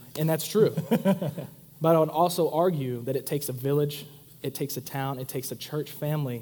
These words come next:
Speaker 1: to grow you spiritually.
Speaker 2: I love that.
Speaker 1: To push you. It takes a small group to grow you and to prune you and to cut the, cut the areas off and help you grow in those areas that you're weakest.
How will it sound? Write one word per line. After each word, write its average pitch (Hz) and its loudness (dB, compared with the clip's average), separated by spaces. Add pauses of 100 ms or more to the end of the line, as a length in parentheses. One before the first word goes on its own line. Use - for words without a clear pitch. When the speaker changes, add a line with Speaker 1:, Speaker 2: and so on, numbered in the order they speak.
Speaker 1:
to - -10
grow 127 -4
you 120 -6
spiritually. 117 -10 (560)
Speaker 2:
I 120 -14
love 113 -8
that. 107 -8
Speaker 1:
To 107 -6
push 151 -4
you. 107 -10 (140)
It 139 -8
takes - -4
a 135 -6
small 139 -6
group 117 -8 (400)
to - -12
grow 127 -2
you 120 -6 (360)
and 123 -8
to 123 -8
prune 135 -6
you 127 -4
and 123 -6
to 123 -8
cut - -8
the, 127 -2 (280)
cut 175 0
the 151 0
areas 147 2
off 131 0
and 135 -8
help 143 -6
you 135 -2
grow 131 -2 (400)
in 131 -4
those 127 -2
areas 127 -2
that 120 -10
you're 120 -6
weakest. 135 -8